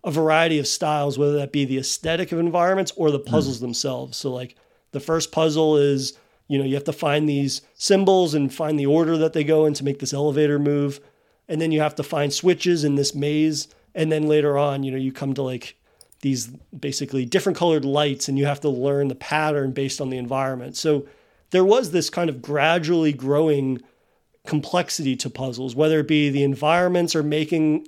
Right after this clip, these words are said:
Speaker 1: a puzzle itself more difficult or vice versa, in that you need to really study the sort of environment that might be simplistic, but studying the pattern that's there within.
Speaker 2: Hmm.
Speaker 1: Um, so in that regard, I was pretty impressed with, um, Lost Below and its juggling of scares and,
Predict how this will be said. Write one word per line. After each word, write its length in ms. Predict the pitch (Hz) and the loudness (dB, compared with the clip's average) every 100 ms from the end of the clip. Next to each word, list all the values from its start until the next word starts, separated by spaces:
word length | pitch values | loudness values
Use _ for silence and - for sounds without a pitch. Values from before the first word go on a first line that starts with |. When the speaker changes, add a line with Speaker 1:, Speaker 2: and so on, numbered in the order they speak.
| - | -10
Speaker 1:
a 80 | 156 | -6
puzzle 380 | - 151 156 | -2 0 0
itself 460 | 139 - 156 151 160 | 0 -2 -2 -2 -2
more 140 | 180 | -2
difficult 420 | 175 190 190 214 214 | -2 -4 0 0 2
or 240 | 165 143 117 127 - | 0 0 -2 -12 -12
vice 280 | 139 143 - | -6 -4 -2
versa, 440 | 156 180 - 143 | 0 0 0 -2
in 100 | 143 | -2
that 200 | 135 139 | -4 -6
you 120 | 147 | -2
need 200 | 151 147 | 0 0
to 160 | 139 139 | -2 -2
really 300 | 127 143 135 | 0 0 0
study 640 | - - 147 139 127 117 - _ _ _ - | -4 -4 -4 -2 -4 -8 -12 _ _ _ -8
the 80 | |
sort 240 | 139 156 143 | -4 -2 -2
of 80 | 123 | -2
environment 640 | 127 139 139 139 131 123 | -4 -2 -2 -2 -6 -8
that 180 | 131 143 | -10 -8
might 140 | 135 | -8
be 100 | 135 | -8
simplistic, 720 | 120 123 117 233 - 156 139 | -8 -8 -2 0 0 -2 -4
but 240 | - 135 131 _ _ | -6 -6 -8 _ _
studying 420 | - 190 180 165 | -4 2 2 2
the 60 | 143 | 0
pattern 540 | - - 147 147 127 | -4 -2 -2 -2 -2
that's 240 | 120 123 - | -6 -10 -10
there 320 | 123 123 123 | -10 -10 -10
within. 520 | 123 139 131 123 123 - | -10 -8 -8 -8 -12 -10
Speaker 2:
Hmm. 180 | 107 90 87 _ | -10 -10 -16 _
Speaker 1:
Um, 280 | 139 127 127 | -10 -10 -8
so 260 | - - 196 | -4 0 2
in 80 | 180 | 4
that 180 | 196 262 | 2 4
regard, 360 | 185 160 151 | 4 4 4
I 120 | 156 175 | 2 0
was 140 | 180 | 0
pretty 240 | - 202 | 2 2
impressed 540 | 170 135 156 143 139 - | 2 0 -4 -4 -4 -6
with, 260 | 123 123 135 | -8 -6 -8
um, 420 | 123 120 120 - | -8 -8 -8 -10
Lost 380 | 165 135 135 - | -6 -4 -4 -2
Below 300 | 143 135 135 | 0 0 -2
and 100 | 127 | -4
its 120 | 127 | -8
juggling 580 | 135 117 151 147 147 135 | -8 0 0 2 2 2
of 180 | 131 120 | -4 -6
scares 500 | - 160 156 147 143 | -6 0 0 0 -2
and, 180 | 135 | -4